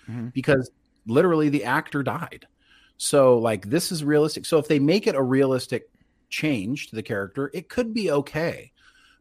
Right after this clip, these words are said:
Speaker 2: But I just have a real hard time believing, um, that it's gonna get pulled off by, um, the young lady who's currently playing, uh, what was her name again?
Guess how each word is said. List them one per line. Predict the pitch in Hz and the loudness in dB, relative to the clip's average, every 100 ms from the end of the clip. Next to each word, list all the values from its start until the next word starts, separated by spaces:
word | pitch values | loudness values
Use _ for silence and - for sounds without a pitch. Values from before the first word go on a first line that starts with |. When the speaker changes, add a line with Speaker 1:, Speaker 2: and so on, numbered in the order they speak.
| - | -6
Speaker 2:
But | 147 | -4
I | 160 214 | -2 -4
just | 262 - | -6 -6
have | 185 | -6
a | 147 | -6
real | 123 113 131 165 | -4 -2 -2 -2
hard | 151 135 117 | -4 -4 -6
time | - 135 127 113 | -8 -6 -4 -4
believing, | 110 117 180 143 87 90 - _ _ _ _ _ | -4 -2 -2 -4 -6 -10 -14 _ _ _ _ _
um, | 110 107 98 90 82 - | -6 -4 -4 -6 -10 -6
that | 101 110 113 | -2 -2 -2
it's | 110 | -4
gonna | 135 131 | -2 -2
get | 123 - | -2 -4
pulled | - 151 131 | -4 -2 -2
off | 202 - - - _ _ 98 | -4 -10 -16 -20 _ _ -8
by, | 117 104 107 | -2 0 0
um, | 104 95 90 85 85 - _ _ - - _ _ | -2 -4 -6 -10 -14 -18 _ _ -20 -20 _ _
the | 113 | -8
young | 117 117 120 | -4 -2 0
lady | 117 110 | -2 -4
who's | 107 - | -8 -10
currently | - 131 107 98 | -6 -6 -6 -10
playing, | - 101 87 85 85 - - _ _ _ _ _ _ _ _ _ _ | -8 -8 -8 -10 -14 -18 -20 _ _ _ _ _ _ _ _ _ _
uh, | 90 87 | -12 -10
what | 82 156 | -10 -12
was | 180 | -12
her | 202 | -10
name | 208 | -10
again? | 208 220 | -6 -8